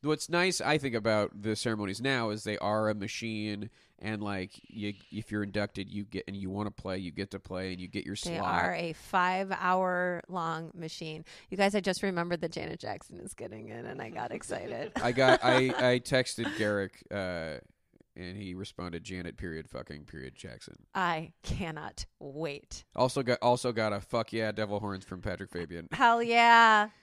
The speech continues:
Speaker 2: Oh,
Speaker 1: Uh,
Speaker 2: great.
Speaker 1: Demi is also excited about Radiohead. I hit
Speaker 2: I
Speaker 1: up, hit up all. Roy is excited about Roxy Music.
Speaker 2: I am so excited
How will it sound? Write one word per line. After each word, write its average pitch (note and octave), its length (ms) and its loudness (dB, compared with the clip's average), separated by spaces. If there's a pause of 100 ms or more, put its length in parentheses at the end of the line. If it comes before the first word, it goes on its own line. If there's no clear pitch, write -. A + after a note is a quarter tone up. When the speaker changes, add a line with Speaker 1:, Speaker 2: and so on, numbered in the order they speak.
(180)
Speaker 2:
Oh, A3 60 0
Speaker 1:
Uh, G#3 300 4
Speaker 2:
great. G3 380 -2 (360)
Speaker 1:
Demi A#2+ 280 2
is A2 100 -2
also G2+ 240 -2
excited F2 300 -6
about D2+ 260 -8
Radiohead. D#2 400 -6
I E2+ 40 -6
hit G2+ 80 -4
Speaker 2:
I - 160 0
Speaker 1:
up, - 80 -8 (120)
hit G#2+ 100 -4
up G#2+ 140 -2
all. F#2 320 -4
Roy B2+ 300 4
is A#2 100 -2
excited A2 380 -2
about G2 160 -2
Roxy F#2 280 -6
Music. F#2 460 -8
Speaker 2:
I C4 200 2
am B3 220 0
so A3 220 -2
excited F#3 400 -4